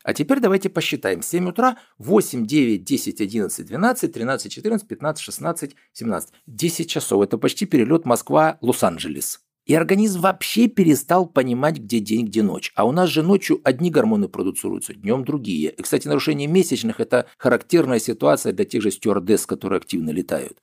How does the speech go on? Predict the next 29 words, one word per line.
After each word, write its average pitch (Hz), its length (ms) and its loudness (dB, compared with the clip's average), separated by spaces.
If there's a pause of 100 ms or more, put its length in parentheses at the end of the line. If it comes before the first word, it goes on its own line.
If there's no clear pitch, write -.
Она 170 340 2
стала 175 300 2
чрезвычайно 170 520 2
раздражительной, 160 640 2
потому 151 120 -2
что 156 120 -4
в - 40 -8
понедельник 160 680 0
она 151 140 -2
не 151 80 -8
могла 151 220 0
проснуться, 151 540 0
она 135 120 2
литрами 135 460 -4
пила 139 300 0
какие-то 131 440 -4
там 123 300 2
энергетики, 123 580 0
чтобы 104 220 -4
более-менее 123 560 0
прийти 110 340 -4
в - 80 -6
себя, 123 320 4
чтобы - 220 -6
как-то 107 220 0
что-то 110 260 -6
слушать - 420 -6
на 107 60 6
лекциях. - 580 -2